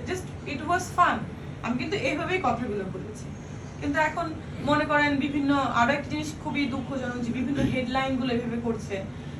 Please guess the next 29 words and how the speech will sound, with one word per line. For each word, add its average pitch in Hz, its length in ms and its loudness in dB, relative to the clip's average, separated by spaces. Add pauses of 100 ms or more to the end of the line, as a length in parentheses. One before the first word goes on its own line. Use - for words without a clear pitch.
তো 277 80 -4
ওগুলার 339 500 4
কারণেও 294 440 6
আসলে 254 280 -2
প্রবলেম 185 380 -2
হচ্ছে। 196 360 -8 (460)
হ্যাঁ, 359 240 0
আমি 277 100 4
কিন্তু 285 220 0
বলিনি 277 380 4
যে 269 100 2
আমাকে 254 340 2
চুমু 262 200 2
দিতে 254 280 0
চেয়েছে, 233 600 0
আমাকে, 214 520 -2
আহ, 202 600 -6
যৌন 311 220 4
হয়রানি 254 420 2
করেছে, 220 580 0
আমাকে 233 340 0
এরকম, 277 360 -2
আমি 285 140 -2
কিন্তু 427 180 2
কখনোই 381 320 6
বলিনি, 220 280 -2
I 247 120 2
never 359 380 2
tell। 202 160 -2